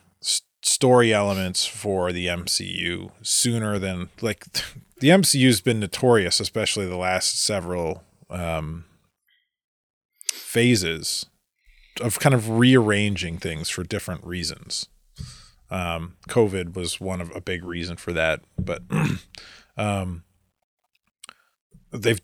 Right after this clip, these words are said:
they, they did it before too, but, <clears throat> they, like, so this kind of shuffling of when movies are released is not new to the M C U. So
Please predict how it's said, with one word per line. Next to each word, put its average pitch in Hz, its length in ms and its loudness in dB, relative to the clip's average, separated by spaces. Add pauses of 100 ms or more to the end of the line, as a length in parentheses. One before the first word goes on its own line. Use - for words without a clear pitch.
(120)
they, 123 100 4
they 117 300 4
did 120 180 6
it - 220 -2
before 98 400 -2
too, 85 340 -4 (600)
but, 113 140 2 (100)
<clears throat> - 460 0
they, 127 160 4
like, 117 520 4 (600)
so 123 500 6 (400)
this 131 160 4
kind 143 180 6
of 104 80 4
shuffling 127 680 4
of 98 320 -2
when 101 320 0
movies 101 400 0
are 92 100 -4
released 90 640 -2 (540)
is - 100 -8
not 107 300 0
new 95 260 -2
to 104 100 -4
the 107 200 0
M 107 160 0
C - 160 0
U. 107 240 0
So 117 180 2